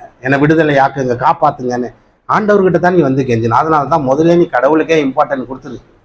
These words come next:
முக்கியத்துவம் கொடுத்துரு. கடவுள் உன்னை பாதுகாத்துருவார், வழி நடத்துவார், ஆசீர்வாதம். இப்ப ரெண்டு பேரும் தேவனோடு சஞ்சரித்தவங்க தான். பெரும் வெள்ளம் வந்தது, உலகம் அழிஞ்சது. நோவாவும்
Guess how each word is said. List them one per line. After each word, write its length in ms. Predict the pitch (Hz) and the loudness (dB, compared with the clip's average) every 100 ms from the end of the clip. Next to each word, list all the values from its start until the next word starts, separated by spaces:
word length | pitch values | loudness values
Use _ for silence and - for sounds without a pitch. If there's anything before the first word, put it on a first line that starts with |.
| - | -10
முக்கியத்துவம் 480 | 143 185 175 147 135 | -6 -2 0 0 -2
கொடுத்துரு. 320 | 147 147 131 110 _ _ _ - | -4 -4 -6 -8 _ _ _ -2
கடவுள் 280 | 214 240 202 | 0 2 2
உன்னை 200 | 170 202 190 - _ _ _ - | 2 0 -2 -8 _ _ _ -2
பாதுகாத்துருவார், 680 | 131 143 131 123 123 123 139 | -2 0 0 0 0 0 2
வழி 160 | 120 131 | 0 0
நடத்துவார், 420 | 120 113 117 139 113 | -2 -4 -2 0 0
ஆசீர்வாதம். 500 | 113 - 92 - - _ _ | -4 -10 -14 -14 -20 _ _
இப்ப 180 | - 196 | -4 0
ரெண்டு 220 | 196 285 | 2 2
பேரும் 240 | 240 277 208 | 2 2 2
தேவனோடு 380 | 214 240 233 220 175 | 2 4 2 0 0
சஞ்சரித்தவங்க 560 | 180 226 208 185 160 143 | 0 0 -2 -2 0 0
தான். 180 | 127 - _ _ | -2 -4 _ _
பெரும் 300 | 196 247 254 | 0 2 2
வெள்ளம் 280 | 214 220 208 | 2 2 2
வந்தது, 300 | 180 185 160 127 - _ | 0 0 0 -2 -4 _
உலகம் 360 | - 262 269 214 | 0 2 2 2
அழிஞ்சது. 460 | 202 208 180 147 104 - _ 117 | 2 0 0 0 -2 -6 _ -2
நோவாவும் 520 | 175 214 180 165 | 0 2 2 2